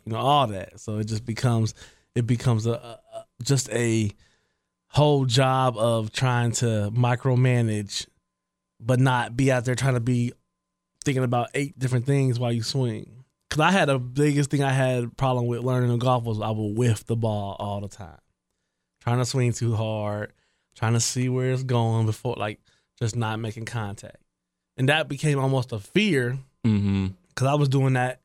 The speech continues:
Speaker 1: in competitive high school golf. You know, and tho-, that cost you a stroke.
Speaker 2: Okay, I was gonna say, like,
Speaker 1: Yeah.
Speaker 2: so how does
Speaker 1: <laughs>
Speaker 2: that work if you missed all this? Just do over? No,
Speaker 1: I
Speaker 2: it's
Speaker 1: had one of the most embarrassing,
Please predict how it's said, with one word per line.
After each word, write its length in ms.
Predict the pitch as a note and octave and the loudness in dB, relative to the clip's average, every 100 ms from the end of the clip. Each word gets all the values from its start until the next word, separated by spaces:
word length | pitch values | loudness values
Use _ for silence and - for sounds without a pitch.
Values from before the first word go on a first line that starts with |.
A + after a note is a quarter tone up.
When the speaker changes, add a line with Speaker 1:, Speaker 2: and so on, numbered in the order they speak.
| - | -6
Speaker 1:
in 220 | B2 A#2+ | -4 -2
competitive 600 | B2+ A#2 D3+ C3 B2 B2 | -4 -2 0 2 2 0
high 160 | A#2+ C3+ | -2 -4
school 340 | - B2 A#2+ | -4 -4 -2
golf. 540 | A#2+ C#3+ G2 E2+ - _ _ - | 0 -2 -2 -8 -20 _ _ -8
You 80 | A2+ | -6
know, 120 | A2 | -4
and 80 | A2+ | 0
tho-, 120 | C3 | 0
that 220 | C3 E3 | 0 -4
cost 340 | - B2 A#2 - | -2 -2 -4 -2
you 120 | C3+ | -2
a 40 | |
stroke. 380 | C3 - F#3+ - - | 0 0 0 0 2
Speaker 2:
Okay, 240 | D3 D#3 | 2 4
I 80 | C#3 | 2
was 100 | C3 | 2
gonna 100 | C3+ | 0
say, 240 | C3 C3+ | 2 2
like, 240 | A2+ G#2+ A2+ | 4 4 4
Speaker 1:
Yeah. 120 | D#3 | 4
Speaker 2:
so 120 | A2+ | 6
how 200 | G#2+ A#2 | 6 6
does 180 | B2+ A2 | 6 6
Speaker 1:
<laughs> 0 | |
Speaker 2:
that 220 | A#2 A2+ | 4 4
work 200 | A#2 B2 | 4 4
if 100 | G#2 | 2
you 100 | A2 | 0
missed 300 | G#2+ B2 A2+ | 2 2 4
all 200 | A2+ A2+ | 4 4
this? 100 | G#2+ | 2
Just 140 | A2 G#2+ | 0 2
do 200 | G3 B3 | 6 6
over? 240 | E3 G#2 | 4 2
No, 100 | G2 | 2
Speaker 1:
I 120 | G3 F#3+ | 4 4
Speaker 2:
it's 80 | |
Speaker 1:
had 80 | E3+ | 4
one 160 | D#3+ D3+ | 4 2
of 40 | |
the 60 | D3 | 2
most 200 | D3+ C#3+ | 2 2
embarrassing, 880 | C3+ C3 C#3+ D3+ D3 D3+ C#3 C3+ C3 | 2 2 4 4 2 0 0 -2 -4